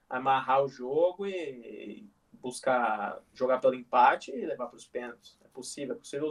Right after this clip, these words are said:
o Atlético ganhar. Mas, assim, eu acho que o Palmeiras tem um leve favoritismo,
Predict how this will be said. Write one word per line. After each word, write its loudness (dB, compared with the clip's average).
o -4
Atlético -2
ganhar. 0
Mas, -6
assim, -2
eu 2
acho 2
que -2
o -14
Palmeiras -2
tem -4
um -10
leve 0
favoritismo, -2